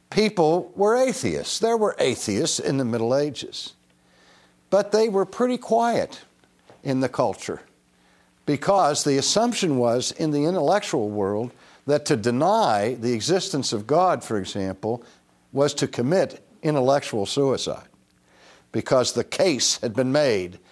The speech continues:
so powerfully by Christian apologists at that time that people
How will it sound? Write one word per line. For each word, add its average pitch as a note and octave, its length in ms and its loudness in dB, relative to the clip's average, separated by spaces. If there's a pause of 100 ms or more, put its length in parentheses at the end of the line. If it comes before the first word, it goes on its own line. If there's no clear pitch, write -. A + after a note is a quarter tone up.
(140)
so D3+ 300 2
powerfully - 800 0 (280)
by B2+ 160 4
Christian C#3 420 0
apologists A2 880 0
at A#2+ 140 -6
that B2 220 0
time G2 460 -2 (400)
that C3 380 2 (240)
people C3+ 560 2